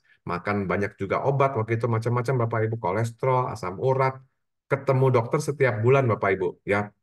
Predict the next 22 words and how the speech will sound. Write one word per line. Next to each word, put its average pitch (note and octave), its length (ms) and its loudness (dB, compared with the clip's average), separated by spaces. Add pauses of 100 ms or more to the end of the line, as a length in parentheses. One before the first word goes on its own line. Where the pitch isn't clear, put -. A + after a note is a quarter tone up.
(100)
Nggak F#2 220 -2 (100)
enak G2+ 160 0
ini, C3+ 220 2 (100)
nggak F#2+ 160 2
enak G#2 240 -2
itu, A2+ 140 0 (100)
periksa G2+ 320 -2
dokter G#2 240 -2
lagi, A#2+ 240 -2
periksa G#2+ 240 -4
dokter F#2+ 240 -6
lagi. F#2+ 400 -6
Jadi, F2 240 -2
akhirnya G#2+ 480 -2 (240)
saya G#2 240 -2
mulai G2 320 -2
disarankan F#2 720 -6
untuk G2+ 240 -4
merubah A#2+ 400 0
pola F2+ 240 -4
hidup, A2+ 420 0
ya. A2 220 0